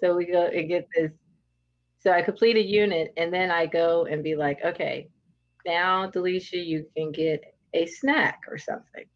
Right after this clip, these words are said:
I'm pretty healthy, but, like, just whatever, anything that's gonna be rewarding, like a reward to myself.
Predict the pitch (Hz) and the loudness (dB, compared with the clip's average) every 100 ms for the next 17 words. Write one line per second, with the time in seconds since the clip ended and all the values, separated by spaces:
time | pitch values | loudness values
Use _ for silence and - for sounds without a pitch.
0 | _ _ _ _ _ 190 226 226 247 180 | _ _ _ _ _ 0 2 4 2 2
1 | 156 160 151 151 - 139 139 147 143 - | 2 2 2 -4 -2 -2 0 0 -2 -6
2 | _ _ _ _ _ _ 151 254 269 240 | _ _ _ _ _ _ 0 2 2 2
3 | 214 - 180 190 160 151 202 247 269 262 | 2 2 2 2 2 2 4 2 2 -2
4 | 226 202 196 185 170 165 175 165 160 156 | -2 0 0 2 0 0 -2 -2 -2 -4
5 | 151 151 151 - 156 147 156 165 180 165 | -4 -4 -8 -4 -2 -2 0 2 4 2
6 | 147 139 156 _ _ - 156 156 147 147 | 0 -4 -12 _ _ -4 -2 0 -2 -2
7 | 160 170 160 - 156 147 135 - 147 127 | 0 0 -2 -6 -8 -8 -10 -6 -6 -6
8 | - | -10